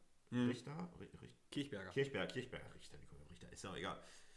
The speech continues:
Speaker 2: Äh, sagt ja auch mal irgendwie so, die, dass sie das halt durch ihre Show ja auch schon gut schauspielern kann. Und ich find, das ist halt absolut inszeniert, was sie da alles abzieht. Und die geht mir richtig auf die Nüsse.
Speaker 1: Also auch diesem, also was war da, die,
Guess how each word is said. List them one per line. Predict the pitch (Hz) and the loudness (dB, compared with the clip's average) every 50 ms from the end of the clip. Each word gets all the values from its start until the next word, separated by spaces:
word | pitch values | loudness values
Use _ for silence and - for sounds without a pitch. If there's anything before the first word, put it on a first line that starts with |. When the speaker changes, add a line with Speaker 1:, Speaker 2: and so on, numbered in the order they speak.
| - - - - - - - - - - - - - | -16 -16 -16 -16 -16 -16 -16 -16 -18 -18 -10 -2 2
Speaker 2:
Äh, | 101 101 98 98 98 95 95 92 95 90 87 87 87 85 85 85 87 87 | 4 4 6 6 6 6 6 6 6 6 6 6 6 6 4 2 0 -4
sagt | 85 - - - | -6 -8 -4 -2
ja | 127 98 | -2 -2
auch | 76 73 | -2 -2
mal | 82 78 71 | -4 -4 -6
irgendwie | 80 80 - 98 | -6 -6 -4 -4
so, | 90 82 85 85 82 | -2 0 2 2 2
die, | 78 82 - - | 0 -2 -6 -6
dass | 92 87 - - | -6 -6 -6 -4
sie | 98 92 | -2 0
das | 87 87 87 - | 0 0 0 0
halt | 90 90 85 - | 0 -2 -2 -2
durch | 95 92 87 | -4 -4 -2
ihre | 90 95 92 87 87 87 87 | 0 0 0 2 2 0 0
Show | - - 87 90 101 | -2 -2 0 2 2
ja | 92 90 90 | 4 4 4
auch | 95 104 | 2 2
schon | - - 101 95 | 2 2 2 2
gut | 95 95 | 2 0
schauspielern | - - 107 110 - - 92 87 85 | 2 4 4 4 4 2 -2 -2 -2
kann. | 87 90 80 - - - - - | -2 -4 -6 -8 -10 -16 -14 -12
Und | - - | -10 -8
ich | - - - | -6 -6 -2
find, | - 107 98 98 | -2 0 0 0
das | 90 90 | -2 -2
ist | 90 85 - | -2 -2 -2
halt | 101 104 - - | -2 -2 0 2
absolut | 104 107 - - 127 113 104 92 | 2 2 4 4 4 4 2 2
inszeniert, | 104 107 104 - - 104 101 104 104 - | 0 0 0 0 0 2 4 4 2 2
was | 104 - - | 0 0 0
sie | 101 | 0
da | 92 95 87 | 0 2 2
alles | 85 92 92 90 - | 0 0 -2 -2 -4
abzieht. | 87 85 - - - 92 82 - - - - - - - - - | -6 -6 -4 -4 -4 -4 -4 -6 -10 -16 -20 -20 -20 -20 -8 -4
Und | - 92 98 107 95 | -2 -2 0 0 -2
die | 90 90 | 0 2
geht | 95 123 123 | 2 4 6
mir | 110 107 104 90 90 | 6 4 4 4 4
richtig | 117 123 - - 95 - | 2 2 0 0 0 0
auf | 98 90 | 0 0
die | - - 87 | -2 -2 0
Nüsse. | 87 87 87 85 - - 85 | 2 2 2 2 0 0 -2
Speaker 1:
Also | 82 82 107 104 95 | -2 -4 -4 -6 -6
auch | - 110 | -6 -6
diesem, | - 120 113 110 110 107 107 110 110 - - | -4 -2 0 2 2 2 2 2 0 -2 -2
also | - 107 110 107 107 - - - - - - - - - - - - - - - - - - - - - - - - - - - - - - | 0 0 0 0 -2 -4 -10 -18 -20 -20 -20 -20 -20 -20 -20 -20 -20 -20 -20 -20 -20 -20 -20 -20 -20 -20 -20 -20 -20 -20 -18 -14 -12 -8 -4
was | 113 110 - - | -4 -2 -2 0
war | 120 | -2
da, | 127 131 | -2 -2
die, | 120 113 107 117 120 | -4 -2 0 0 0